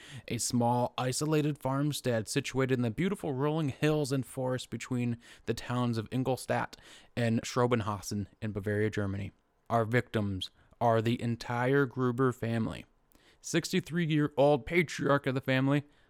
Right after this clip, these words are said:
Andreas Gruber. Seventy-two-year-old Kazilia, wife to Andreas. Thirty-five-year-old Victoria Gabriel, their daughter. Seven-year-old Kazilia, Victoria's daughter.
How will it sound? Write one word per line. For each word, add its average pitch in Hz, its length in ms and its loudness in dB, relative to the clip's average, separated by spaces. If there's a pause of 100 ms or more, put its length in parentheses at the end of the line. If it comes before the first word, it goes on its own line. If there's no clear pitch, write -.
(460)
Andreas 113 400 2
Gruber. 117 360 -2 (440)
Seventy-two-year-old 151 1300 2
Kazilia, 135 640 2 (220)
wife 117 440 0
to 110 120 -6
Andreas. 104 560 -4 (520)
Thirty-five-year-old 135 1160 2
Victoria 123 680 -2
Gabriel, 117 640 -2 (220)
their 110 140 6
daughter. 104 380 -2 (500)
Seven-year-old 151 1120 2
Kazilia, 113 560 0 (420)
Victoria's 104 540 -2
daughter. 107 360 -4